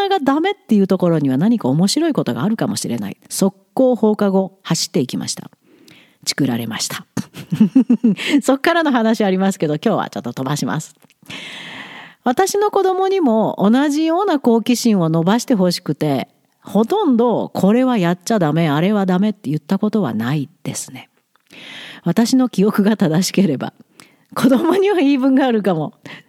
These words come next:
いや、知らん知らん、そんなこと。だからね、子育ては難しいんですよ。もちろん、社会の決まりや法律を犯すことだけは鬼の形相で起こりました。多分今でもそれは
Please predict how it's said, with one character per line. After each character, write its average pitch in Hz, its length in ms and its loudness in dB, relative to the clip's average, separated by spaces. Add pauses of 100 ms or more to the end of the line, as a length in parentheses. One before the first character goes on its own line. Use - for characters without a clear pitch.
(140)
い 208 60 2
や、 240 180 0
知 - 180 -2
ら 214 100 2
ん 214 40 2
知 196 140 -2
ら 196 100 2
ん、 190 40 0
そ 175 80 -2
ん 156 60 -2
な 139 80 -2
こ 127 100 -4
と。 - 160 -12 (680)
だ - 140 0
か 330 200 -4
ら 185 160 2
ね、 165 220 2
子 - 140 -2
育 175 280 2
て 143 120 -4
は 123 100 -2
難 151 320 0
し - 80 -2
い 302 80 0
ん 320 40 2
で 302 100 2
す - 160 -6
よ。 - 200 -10 (1040)
も 311 160 2
ち - 180 0
ろ 330 160 2
ん、 226 120 2
社 359 160 0
会 311 200 2
の 220 120 2
決 202 180 2
ま 196 140 4
り 196 100 4
や 185 160 4
法 196 180 4
律 190 280 2
を 170 80 4
犯 180 180 2
す - 100 -4
こ 170 120 0
と 151 100 0
だ 143 140 0
け 139 100 -2
は 131 220 -2
鬼 185 180 4
の 190 160 2
形 156 240 2
相 143 220 0
で 208 180 0
起 135 80 -2
こ 131 140 -2
り 110 100 -4
ま 98 140 -8
し - 80 -8
た。 - 120 -20 (480)
多 170 140 0
分 156 180 0
今 185 220 2
で 202 80 2
も 185 140 0
そ 156 120 -2
れ 175 120 2
は 226 220 -2